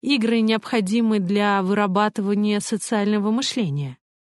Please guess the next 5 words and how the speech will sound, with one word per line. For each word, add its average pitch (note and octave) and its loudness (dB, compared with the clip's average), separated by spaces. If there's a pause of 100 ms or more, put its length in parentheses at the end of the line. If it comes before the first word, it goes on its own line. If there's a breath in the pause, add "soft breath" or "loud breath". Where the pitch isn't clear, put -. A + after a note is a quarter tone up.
(340)
Одно G#3+ 0
из A3+ -4
исследований G#3 0
биографий G#3 -2
убийц-социопатов G#3 -2